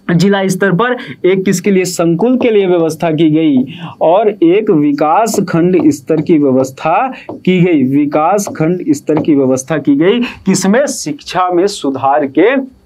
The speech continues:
लिए। तो शिक्षा में, प्राथमिक शिक्षा में सुधार के लिए क्या व्यवस्थाएं की गई? प्राथमिक शिक्षा में सुधार के लिए व्यवस्था ये की गई कि इसमें क्या,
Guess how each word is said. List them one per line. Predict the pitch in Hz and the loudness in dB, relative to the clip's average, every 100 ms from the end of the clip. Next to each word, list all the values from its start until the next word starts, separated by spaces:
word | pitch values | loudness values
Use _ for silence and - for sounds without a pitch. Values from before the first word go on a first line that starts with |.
| 156 170 | -2 0
लिए। | 196 160 - - _ _ _ _ - - - - - - | 2 0 -4 -16 _ _ _ _ -20 -20 -18 -16 -16 -4
तो | 208 | -2
शिक्षा | - 202 - 240 | -2 -4 -2 -2
में, | 262 277 | 0 0
प्राथमिक | 214 185 180 220 233 | 0 -2 0 -2 -2
शिक्षा | 175 - 208 | -8 -4 -2
में | 208 | -2
सुधार | 202 165 156 196 | 0 0 2 0
के | 196 | 0
लिए | 180 160 | 2 2
क्या | 180 | 0
व्यवस्थाएं | 196 202 202 196 214 220 | -2 -2 -4 -4 -4 -2
की | 226 | -2
गई? | 214 202 131 - - - | 2 2 0 -8 -14 -4
प्राथमिक | 180 180 196 254 262 | -2 0 0 0 -2
शिक्षा | 196 - 185 | -6 -4 -4
में | 190 | -2
सुधार | 185 170 151 175 180 | -2 0 0 0 0
के | 175 | 0
लिए | 160 | 2
व्यवस्था | 147 147 147 175 | 0 -2 -4 -4
ये | 156 147 | -2 -2
की | 156 220 | -2 0
गई | 214 214 - - - _ | 2 0 -2 -6 -20 _
कि | 233 | -4
इसमें | 233 180 220 180 185 | -2 -2 0 0 0
क्या, | 185 208 170 | 0 0 -2